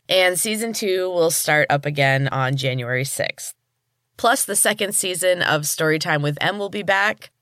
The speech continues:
with my book, Super Gym, Get Fit or Die Tryin'. So lots of fun stuff to look forward to in the new year. Anyway, for this episode,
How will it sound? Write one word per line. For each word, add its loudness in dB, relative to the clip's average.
with 2
my 2
book, 0
Super -2
Gym, 0
Get 0
Fit 0
or -2
Die -2
Tryin'. -8
So 2
lots 0
of -2
fun -2
stuff -2
to -6
look -4
forward -2
to -2
in -6
the -8
new -10
year. -10
Anyway, 4
for -2
this 2
episode, 4